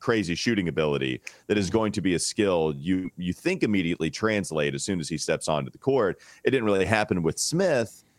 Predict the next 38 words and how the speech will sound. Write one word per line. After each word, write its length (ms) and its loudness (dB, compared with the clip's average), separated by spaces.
and 440 2
he's 200 0
not 140 2
really 160 2
helping 280 0
you 200 4
a 20 2
whole 220 2
lot 320 2
anywhere 340 2
else 320 0
right 260 0
now, 420 -10
you 120 0
know? 160 0
So, 400 2
and 140 2
I 80 2
wonder 400 2
just 200 -4
how 120 2
much, 380 0
because 460 0
it's 140 -6
so 260 2
fresh, 600 -2
because 400 -2
Jabari 320 0
Smith 300 -4
goes 240 -2
to 60 -14
the 60 -2
league 300 0
and 80 -2
it's 100 -10
not 180 0
working 320 -2
out, 280 0